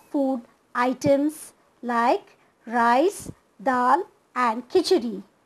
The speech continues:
which are easy to chew. When a family member is sick or unwell, they eat light food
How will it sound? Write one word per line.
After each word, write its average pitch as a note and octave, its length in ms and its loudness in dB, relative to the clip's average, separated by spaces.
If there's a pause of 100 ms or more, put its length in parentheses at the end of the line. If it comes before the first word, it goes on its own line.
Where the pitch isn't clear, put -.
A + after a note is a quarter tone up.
(600)
which G4+ 340 -2
are A3+ 320 -4
easy D#4+ 560 2 (360)
to A3+ 240 -10
chew. E4 400 6 (800)
When C4+ 320 2 (360)
a B3 120 -8
family G4+ 560 6
member C4+ 680 2 (240)
is A#3+ 140 -12
sick G4 320 -2 (500)
or B3 200 -4 (100)
unwell, C#4+ 640 2 (460)
they B3 400 -2
eat E4+ 400 2 (120)
light C#4 360 6
food C#4 420 -4